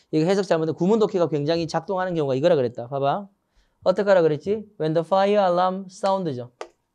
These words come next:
이게 화재 경보기가 소리가 울-, 울리게 되면 act immediately to ensure your safety. 당신의 안전을 보장하기 위해서 즉각적으로 움직여라. The fire alarm system, 화재 경보 시스템이 만들어져 있고 그다음에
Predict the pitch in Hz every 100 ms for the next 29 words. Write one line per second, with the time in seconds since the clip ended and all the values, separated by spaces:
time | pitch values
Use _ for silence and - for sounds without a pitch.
0 | _ _ _ _ _ _ 156 165 214 220
1 | 214 208 214 196 165 139 131 196 202 -
2 | 208 190 160 151 170 190 175 139 139 120
3 | 110 _ 208 214 - - 156 165 226 214
4 | 202 156 143 196 _ _ - _ - 175
5 | 165 156 226 185 165 - 147 147 156 156
6 | 190 185 117 - 147 156 196 170 156 190
7 | 160 147 156 170 151 131 190 208 185 160
8 | 143 170 127 127 123 _ _ _ _ _
9 | _ 160 156 202 226 220 208 190 196 170
10 | 151 196 214 208 208 208 185 175 151 127
11 | 135 180 175 160 160 190 214 208 - 143
12 | 147 143